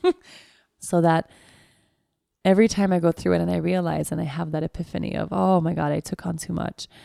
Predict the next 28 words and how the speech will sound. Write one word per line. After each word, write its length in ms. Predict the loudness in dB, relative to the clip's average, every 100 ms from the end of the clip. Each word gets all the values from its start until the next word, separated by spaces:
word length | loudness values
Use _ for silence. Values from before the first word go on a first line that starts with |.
| -20 _ -8
And 80 |
then 80 | -4
I 60 | -4
slow 260 | -2 -2
down. 320 | 0 0 -2 -6 -14 -8
And 140 | -2 2
then 60 |
the 80 | 2
next 220 | 2 -2
time 180 | -2 -2
I 80 | -2
pick 260 | -2 -2
up 160 | -2 -4
things, 540 | -2 -2 -2 -6 -8 -12 -20 -20 _ _ _ _
I'm 140 | -2 0
a 60 |
little 320 | 2 2 2
bit 200 | 2 -2
softer 840 | -2 -4 0 0 -2 -6 -6 -4 -4
in 160 | -8 -8
it, 160 | -10 -18 -20 _ _ _ _ _ _ -14
if 140 | -14
that's, 440 | -10 -12 -10 -16 -16 _ -20
if 140 | -18
that 120 | -10 -8
makes 240 | -8 -8
any 120 | -10
sense. 440 | -8 -10 -12 -14